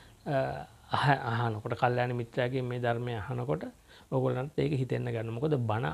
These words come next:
අහන්-, ඇහි-, ඇසීමෙන් තමයි මේ සත්ත බොජ්ජංගම, අ, හතම වැඩෙන්නේ. සත්තිස් බෝධිපාක්ෂම වැඩෙන්නේ මේ, මේ, මේ බණක් අහන සුළු මොහොතට. බලන්න එතකොට අපිට හිතා ගන්න බෑනේ. අපි හිතනවා මේක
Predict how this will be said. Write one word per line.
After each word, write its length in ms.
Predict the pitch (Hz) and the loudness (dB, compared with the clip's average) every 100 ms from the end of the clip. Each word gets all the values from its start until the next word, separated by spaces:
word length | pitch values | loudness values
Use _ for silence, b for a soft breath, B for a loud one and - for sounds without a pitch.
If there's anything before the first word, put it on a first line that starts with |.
| 131 | -2
අහන්-, 480 | 110 135 160 165 - | 0 2 2 0 -2
ඇහි-, 340 | 131 113 147 | -2 0 0
ඇසීමෙන් 640 | - 117 175 175 185 190 170 | -2 -2 4 4 4 2 2
තමයි 460 | 139 151 196 254 233 B - | 4 4 2 -2 -4 B -4
මේ 160 | 156 | -2
සත්ත 340 | - 117 117 170 | 2 0 2 4
බොජ්ජංගම, 800 | 143 139 147 156 156 156 175 180 | 6 4 4 0 0 -4 -4 -6
අ, 880 | - - - 151 - - - - 123 104 | -10 -12 -12 -10 -12 -12 -14 -10 -8 -6
හතම 320 | - 123 - 180 | -4 2 6 8
වැඩෙන්නේ. 340 | 156 131 110 | 8 6 2
සත්තිස් 320 | 117 - 165 | -2 -2 -2
බෝධිපාක්ෂම 720 | 160 151 156 156 151 143 180 165 | 6 6 6 4 2 2 0 0
වැඩෙන්නේ 540 | 160 151 160 202 240 B B B B | 2 2 2 0 -4 B B B B
මේ, 360 | 147 151 160 - | 4 6 6 2
මේ, 240 | 151 147 | 2 4
මේ 160 | 147 151 - - 151 - | 4 2 0 -6 -8 -8
බණක් 440 | 95 117 135 143 - | -4 -2 0 0 0
අහන 260 | 120 139 139 | 0 2 0
සුළු 260 | - 117 | -2 -2
මොහොතට. 280 | 113 110 117 | -2 -4 -6
බලන්න 300 | 117 131 151 | -4 -2 0
එතකොට 180 | 147 151 | 2 4
අපිට 220 | 127 139 | 2 2
හිතා 300 | 127 123 143 | 0 2 2
ගන්න 180 | 160 156 | 4 2
බෑනේ. 260 | 151 151 131 | 2 2 2
අපි 140 | 139 | 2
හිතනවා 260 | 135 139 135 | 2 2 0
මේක 260 | 135 131 | 2 2